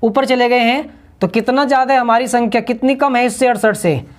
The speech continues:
अड़सठ से हमारी संख्या बच्चों कम है माइनस वन, ठीक है ना, माइनस वन कम है, तो ये रिमाइंडर हुआ बच्चों।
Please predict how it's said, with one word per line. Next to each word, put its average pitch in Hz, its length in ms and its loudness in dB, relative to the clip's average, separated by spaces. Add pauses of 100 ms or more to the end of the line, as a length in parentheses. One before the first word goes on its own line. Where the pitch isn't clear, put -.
(120)
अड़सठ 208 300 0
से 233 160 0
हमारी 208 280 2
संख्या 208 300 0
बच्चों 208 300 0
कम 196 200 0
है 196 280 0 (280)
माइनस 175 540 0
वन, 180 400 0 (400)
ठीक 185 140 0
है 202 100 0
ना, 269 280 -2 (360)
माइनस 190 600 0
वन 202 320 0
कम 202 240 -2
है, 151 160 -6
तो 208 100 -2
ये 254 100 2
रिमाइंडर 254 420 0
हुआ 233 180 0
बच्चों। 180 380 -4